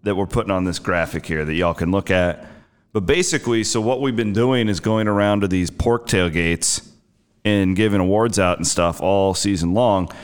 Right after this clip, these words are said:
We had the finale coming up on Saturday where we award the grand champion, but all of our tailgaters are making samples for the public. And this is some of the best food I've ever eaten. I'm not kidding. Like, these are guys who are out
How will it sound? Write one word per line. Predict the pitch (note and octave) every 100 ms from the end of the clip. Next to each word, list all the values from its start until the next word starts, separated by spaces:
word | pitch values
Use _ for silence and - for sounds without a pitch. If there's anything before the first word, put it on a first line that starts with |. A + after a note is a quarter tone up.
| - -
We | A#2+
had | A#2
the |
finale | G#2+ A2+ G#2 A2+ F2 B1+ - - _ _ _
coming | - A2 A2+
up | A#2
on | C3 B2
Saturday | A2+ F2+ F2+ F2+
where | F#2 G2
we | G2+
award | G2 F#2+ G#2+ A2
the | F#2
grand | - G#2+ G#2 G2
champion, | A2 G#2+ B2 A#2
but | G#2+ G#2
all | - A2+ B2 C3+
of | A#2
our | A2 G#2 G2 F#2 - - -
tailgaters | - D#3 D#3 A2 F#2+ F#2+ - - - _ -
are | A2+
making | G#2+ A#2 B2+ B2 G2+
samples | - A#2 B2+ F2+ -
for | F2+
the | E2+
public. | G2+ F#2 D2 - - - - _ _ _
And | A#2+
this | D#3 -
is | F3
some | - D3
of | A#2
the |
best | G2 G#2 -
food | A2
I've | F#2 F2
ever | F2 D2+
eaten. | D2+ G1+ - - _
I'm | G#2 A2+
not | A2+ G#2
kidding. | - G2 F#2 F2+
Like, | F2+ E2+
these | A2+ A#2
are | C3
guys | A2 G#2+ G#2+ G#2 F#2+
who | G#2
are | F#2+
out | F#2+ F#2+ F#2 - -